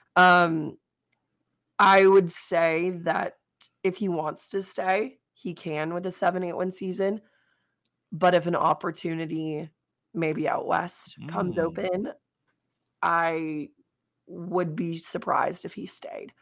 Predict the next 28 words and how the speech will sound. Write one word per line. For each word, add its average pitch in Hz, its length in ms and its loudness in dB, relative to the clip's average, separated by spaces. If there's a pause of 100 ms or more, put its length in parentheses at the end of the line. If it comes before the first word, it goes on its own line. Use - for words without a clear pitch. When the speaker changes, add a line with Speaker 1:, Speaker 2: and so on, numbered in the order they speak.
(400)
Speaker 1:
Um, 165 600 8 (1040)
however, 196 840 4 (1080)
if 180 240 -2
he 190 180 -6
can 175 180 -4
rally 165 460 2
and 185 180 0
do 160 260 -2
eight 147 240 -8
to - 140 -12
nine 160 300 -4
wins, 240 380 -4 (180)
I 170 320 0
think 156 380 -8
that 160 240 -2
gives 156 320 -6
him, 147 600 -6 (220)
again, 180 340 2
these 160 180 -4
runways 151 520 -6
we 147 80 -12
talk - 240 -10
about, - 320 -8
which - 160 -12
is, - 80 -16
like, 151 120 -4
Speaker 2:
Right. 185 80 6
Speaker 1:
business 165 320 0